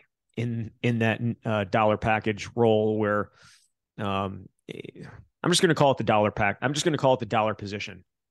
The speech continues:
the dollar position, the one where, uh, Hunter Wohler is, Caden Johnson got some work there. Marty Stray got some work there.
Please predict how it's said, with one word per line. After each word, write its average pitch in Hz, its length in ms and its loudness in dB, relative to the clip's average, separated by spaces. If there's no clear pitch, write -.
the 110 60 -8
dollar 120 240 4
position, 104 460 -4
the 107 80 -4
one 113 200 0
where, 110 260 0
uh, 104 140 -4
Hunter 110 240 0
Wohler 110 480 2
is, 101 400 -2
Caden 131 180 2
Johnson 117 340 -2
got 117 140 2
some 113 120 -6
work 113 200 -4
there. 110 180 0
Marty 107 280 0
Stray 113 300 0
got 107 180 -4
some 110 120 -10
work 107 200 -6
there. 104 300 0